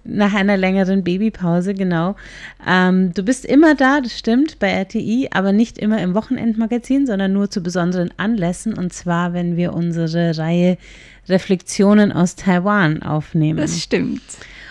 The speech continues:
Speaker 1: Und, äh, anlässlich meiner Babypause wollten wir heute mal über Wochenbett, äh, Praktiken, Wochenbettgewohnheiten in Taiwan sprechen.
Speaker 2: Mm.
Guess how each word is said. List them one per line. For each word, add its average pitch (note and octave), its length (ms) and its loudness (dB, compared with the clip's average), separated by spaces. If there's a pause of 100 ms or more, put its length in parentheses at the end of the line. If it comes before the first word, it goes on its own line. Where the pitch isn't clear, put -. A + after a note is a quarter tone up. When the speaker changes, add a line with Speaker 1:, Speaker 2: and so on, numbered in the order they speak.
(140)
Speaker 1:
Und, F#3+ 760 4
äh, F3+ 260 0
anlässlich C4 680 4
meiner F#3+ 240 4
Babypause F3 880 0
wollten E3 400 -2
wir E3+ 200 -2
heute A#3 600 2
mal F3+ 400 2
über E3+ 560 0 (420)
Wochenbett, F#3 960 -2 (220)
äh, E3+ 240 -2
Praktiken, G#3+ 960 0
Wochenbettgewohnheiten F3+ 1400 -2
in D#3+ 180 -4
Taiwan D#3+ 500 -4
sprechen. D#3+ 480 -2
Speaker 2:
Mm. D3 160 -10